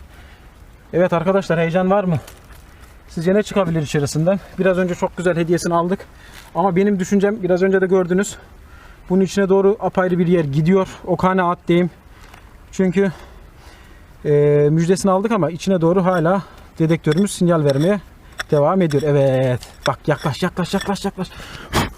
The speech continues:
Yaklaş, yaklaş. Görüyor musun? Evet.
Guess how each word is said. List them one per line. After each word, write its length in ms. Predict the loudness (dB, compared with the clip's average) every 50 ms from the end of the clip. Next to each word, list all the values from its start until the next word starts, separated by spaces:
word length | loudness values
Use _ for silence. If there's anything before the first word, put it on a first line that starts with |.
| -4 -2 0 0 0 -2 -8 -18 -20 -20 -20 -20 -20 -20 -20 -20 -20 -8 -6
Yaklaş, 320 | -6 -2 0 0 0 0 -2
yaklaş. 260 | -2 0 -2 0 0
Görüyor 220 | 0 2 2 2
musun? 220 | 2 0 -2 -4 -6 -6 -12 -20 -18 -20 -20 -18 -20 -20 -20 -20 -20 -18 -10 -6
Evet. 440 | -4 -2 -2 0 0 0 0 0